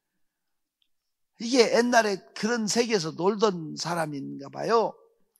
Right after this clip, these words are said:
이 새끼들이 사람답게 살리게 배는 게 없나?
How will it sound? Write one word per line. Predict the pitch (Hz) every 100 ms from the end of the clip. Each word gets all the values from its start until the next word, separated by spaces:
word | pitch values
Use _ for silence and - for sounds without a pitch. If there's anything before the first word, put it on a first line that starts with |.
| - _ _ _ _ _ _
이 | 226 294
새끼들이 | - - 311 247 302 294 294 262
사람답게 | 202 185 254 294 311 311 302 285 226 254
살리게 | 247 294 247 226
배는 | - 233 285 330 359 381
게 | 349
없나? | 339 311